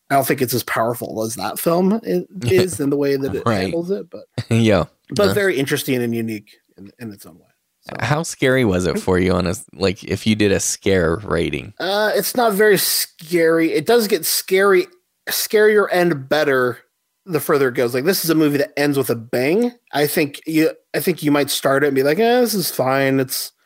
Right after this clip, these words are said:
Speaker 1: it's, like, in the five to six range for me, but I think it ramps, it, like, it gets better and better as it goes. So it ends really strong, in my opinion.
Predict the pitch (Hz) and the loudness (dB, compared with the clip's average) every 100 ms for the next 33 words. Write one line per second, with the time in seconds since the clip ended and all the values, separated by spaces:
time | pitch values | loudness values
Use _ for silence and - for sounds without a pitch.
0 | _ _ _ _ _ 131 123 131 127 143 | _ _ _ _ _ -8 -2 0 0 0
1 | 127 120 - - - - 139 135 135 131 | 0 0 -4 -8 -6 0 2 4 4 2
2 | 127 135 - - 156 143 - 147 135 135 | 0 -2 -2 -2 -2 -2 -4 0 0 0
3 | - 135 131 131 127 123 127 - 135 117 | -2 -4 0 0 2 2 0 -2 -2 -2
4 | 131 127 131 127 113 - - 151 151 139 | 0 0 0 0 -2 -6 -6 0 2 0
5 | 139 147 143 - 139 127 117 117 113 110 | 0 -2 -2 -2 0 2 2 0 0 -2
6 | 98 80 87 64 - - 123 113 _ _ | -6 -12 -10 -10 -8 -6 -4 -6 _ _
7 | _ - 170 - 143 123 117 139 - 123 | _ -4 -2 0 0 0 -2 -8 -6 0
8 | 123 110 - - - _ - 123 113 110 | 0 0 -4 -10 -14 _ -8 -6 -6 -10
9 | 98 | -18